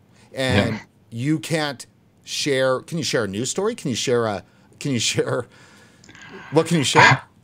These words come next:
Speaker 2: I think you can't share anything. So anything you do, you're stepping on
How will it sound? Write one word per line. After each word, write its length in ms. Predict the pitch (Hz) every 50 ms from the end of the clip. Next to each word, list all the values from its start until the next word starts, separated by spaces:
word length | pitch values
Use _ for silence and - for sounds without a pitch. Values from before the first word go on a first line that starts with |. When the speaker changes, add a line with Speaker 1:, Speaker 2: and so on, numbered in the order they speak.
| _ _ _ _ _ _ _ - - - - - - - - - _ _ _ - - -
Speaker 2:
I 120 | - 151
think 260 | - - 233 220 -
you 80 | 180 160
can't 320 | 135 - 127 139 147 147
share 340 | - - - 139 131 127 - 104
anything. 560 | 104 110 113 123 131 147 156 180 202 202 -
So 240 | - - - 120 -
anything 440 | 123 123 135 139 135 147 139 131
you 100 | 127 113
do, 340 | 104 101 110 107 113 123 127
you're 460 | 123 110 110 104 104 101 101 104 -
stepping 540 | - - - - 104 101 104 - 120 113 110
on 460 | 101 98 95 92 92 90 87 85 82